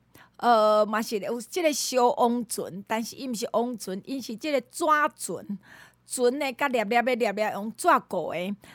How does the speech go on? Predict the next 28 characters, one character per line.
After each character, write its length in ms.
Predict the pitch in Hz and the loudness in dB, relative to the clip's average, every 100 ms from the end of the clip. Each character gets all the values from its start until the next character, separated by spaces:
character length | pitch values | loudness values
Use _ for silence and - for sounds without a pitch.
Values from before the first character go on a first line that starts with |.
| - | -10
啊， 120 | - 330 | 0 0
顶 240 | 359 349 | 0 -2
头 180 | 302 220 | 0 0
放 240 | 320 320 | -2 -4
足 100 | 320 | -2
侪 200 | 311 202 | 0 -2
青 480 | 175 - 226 220 233 | -6 -8 -6 -4 -4
花， 200 | - 277 262 277 - _ _ - _ | 0 0 2 0 -8 _ _ -20 _
啊， 140 | 285 | -2
着 100 | 247 | -2
甲 140 | 220 233 | -4 -4
送 480 | - - 370 285 | -4 0 2 2
出 180 | 233 294 | -4 -6
海 260 | 226 277 220 | -2 0 0
去， 220 | - 175 | -2 -10
讲 260 | - 240 262 | -4 -2 0
要 80 | 262 | -2
有 40 | |
这 180 | 208 254 - | -2 -4 4
往 360 | 339 370 359 | 4 6 -2
生 260 | 302 - 320 | -6 -6 -6
的 100 | 285 | -4
亲 340 | 185 - 214 208 | -6 -4 -4 -2
人， 260 | 160 143 196 - - _ | -6 -6 -10 -16 -20 _
会 140 | - 226 | -4 0
当 240 | 311 285 | 0 0
安 180 | - | 0
尼 80 | 262 | -2